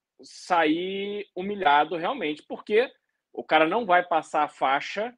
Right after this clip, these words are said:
numa cerimônia assistida pelo mundo inteiro. Isso pra ele já vai ser, assim, um, um registro,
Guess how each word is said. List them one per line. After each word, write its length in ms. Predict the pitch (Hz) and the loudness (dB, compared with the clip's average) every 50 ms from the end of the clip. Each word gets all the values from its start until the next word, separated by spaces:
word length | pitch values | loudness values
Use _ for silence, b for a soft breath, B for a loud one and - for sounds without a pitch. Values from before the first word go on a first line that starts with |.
| _ _ _ _ _ | _ _ _ _ _
numa 260 | 131 151 165 175 170 | -8 -8 -4 -4 -4
cerimônia 720 | 160 - - 185 180 180 175 160 151 151 156 170 180 196 208 - _ | -4 -4 -4 -4 -4 -2 -2 -4 -2 -2 -2 -2 -2 -4 -8 -8 _
assistida 540 | 175 170 - - 151 - - 180 185 190 190 | -12 -10 -10 -12 -12 -8 -4 -4 -4 -4 -4
pelo 240 | - 196 196 190 | -4 -2 -2 -2
mundo 260 | 180 175 180 196 202 202 | -2 -2 -4 -4 -4 -6
inteiro. 540 | 202 208 - _ 160 135 120 104 80 71 | -8 -10 -6 _ 0 2 2 0 -2 -6
Isso 160 | 73 101 - _ | -12 -16 -12 _
pra 120 | - 123 | -4 -2
ele 80 | 127 131 | -2 0
já 80 | 139 139 | -2 0
vai 180 | 139 151 147 | 0 0 0
ser, 260 | 143 - - 139 135 | 0 -4 -4 -2 -2
assim, 300 | 143 139 - - 143 147 | -2 -2 -4 -10 -8 -8
um, 220 | 147 139 127 113 127 | -8 -8 -8 -8 -6
um 20 | |
registro, 720 | 127 139 143 135 117 110 131 147 147 - _ 165 160 156 | -2 0 0 0 0 0 -2 -2 -2 -2 _ -4 -4 -4